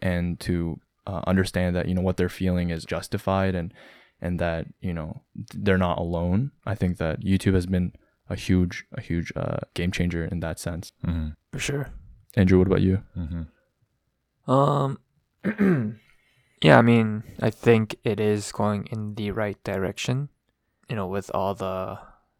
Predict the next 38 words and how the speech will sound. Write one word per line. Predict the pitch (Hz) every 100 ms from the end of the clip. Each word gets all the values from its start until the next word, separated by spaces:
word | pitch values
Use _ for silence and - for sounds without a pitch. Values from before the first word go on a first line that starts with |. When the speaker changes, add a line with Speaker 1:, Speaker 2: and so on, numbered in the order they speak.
| _ _
Speaker 3:
call | - 107 98
centers | 101 101 98 98 104 120
and, | 120 - - - - _ _ _ -
you | -
know, | -
videos, | 101 101 98 95 92 90
vlogs | 87 92 98 107
that | 101 98 -
you | 107
guys | 104 104
talked | 110 110
about. | 107 110 101 - _ _ _ _ _ -
Um, | 113 107 101
I | 104
think | - 143 - _ -
that | 117 104 101 95 _ _ _ _ -
there | 113 110 -
still, | - - 117 110 110 110 110
I | - -
feel | 104
like | 101 95 -
could | 104 -
be | 104
more | 101 101
support | 98 107 - - 98 -
from | - 101 98 98 87
the | 98
government. | 101 101 107 110 -
I | 104
don't | 107 -
think, | 101 107
Speaker 1:
Yeah. | 104 92 107 - _ _ _ _ _ _ -
Speaker 3:
especially | - 131 - 160 131
in, | 107 101 98 - _ _ _ -
you |
know, | 92
developed | 90 104 98 92
countries, | - 98 - 98 95 -